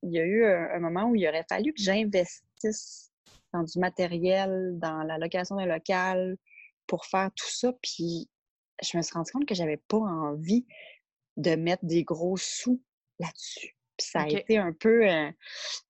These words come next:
Speaker 1: euh, révélateur parce que si mon activité principale me motive pas assez pour que je passe à l'étape suivante de, d'être plus équipée puis plus professionnelle, ben,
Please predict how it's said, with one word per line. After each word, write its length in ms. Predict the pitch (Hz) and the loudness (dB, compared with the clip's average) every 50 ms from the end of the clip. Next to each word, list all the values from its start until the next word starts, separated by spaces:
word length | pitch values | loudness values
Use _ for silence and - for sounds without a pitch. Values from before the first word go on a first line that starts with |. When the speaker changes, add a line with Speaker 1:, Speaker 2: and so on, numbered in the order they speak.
| _ _ _ _ | _ _ _ _
Speaker 1:
euh, 280 | 156 165 160 160 160 156 | 0 0 0 0 0 0
révélateur 760 | 156 165 156 165 165 160 160 - - 143 180 240 302 339 294 - | 0 0 2 4 4 4 2 2 0 0 0 0 0 -2 0 0
parce 160 | 196 180 - | 0 0 0
que 140 | - - 156 | 0 -2 -2
si 140 | 160 - - | -2 0 0
mon 80 | 202 196 | 2 2
activité 360 | 185 175 - - 175 175 196 | 2 0 -2 -6 -2 -2 -2
principale 540 | - - 185 165 165 - - 202 214 226 220 | 0 0 0 0 0 -2 0 0 2 2 2
me 100 | 196 165 | 0 -2
motive 380 | 165 170 165 - - 180 170 - _ _ | -2 -4 -6 -4 -4 -4 -4 -4 _ _
pas 140 | - 214 196 | 0 0 0
assez 220 | 175 - - 220 | 0 -2 -2 -4
pour 120 | 208 - - | -4 -2 -4
que 100 | - 170 | -4 -4
je 100 | - - | -4 -2
passe 240 | - 190 185 185 - | -2 -2 -2 -2 -4
à 60 | 185 | -4
l'étape 280 | 170 165 - - 185 - | -6 -4 -4 -4 -4 -6
suivante 580 | - - - 180 170 156 175 185 196 196 196 - - - - | -8 -6 -2 -2 0 0 0 0 0 -2 -4 -6 -10 -10 -2
de, 300 | 165 165 156 151 165 151 | 0 0 0 0 -2 -4
d'être 280 | 147 156 160 160 160 | -2 0 -2 -2 -2
plus 260 | - - - 185 175 190 | -6 -6 -4 -2 -2 -2
équipée 480 | 170 - - - - - 208 208 214 - | -4 -4 -8 -14 -4 -2 0 0 0 -4
puis 160 | - 170 - _ | -8 -10 -10 _
plus 120 | - 185 185 | -6 -6 -6
professionnelle, 680 | - 170 165 175 170 165 - 165 156 165 190 214 220 196 | -4 -4 -4 -4 -6 -6 -6 -6 -6 -4 -4 -4 -4 -2
ben, 160 | 175 156 | -2 -4